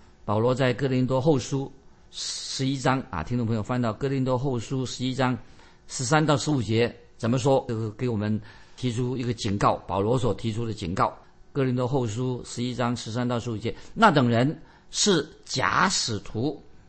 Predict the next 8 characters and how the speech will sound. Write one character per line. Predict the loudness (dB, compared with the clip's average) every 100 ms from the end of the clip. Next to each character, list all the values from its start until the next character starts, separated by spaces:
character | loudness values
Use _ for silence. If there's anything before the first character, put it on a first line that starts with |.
| -16
行 | -10 -6 -4 -2
事 | -2 -4 -4
诡 | -6 -4
诈， | -2 -2 -4 -20 -20 -18 -2
装 | 2 4 2
作 | 2 2 2 -4 -6
基 | -2 -2
督 | 2 2 2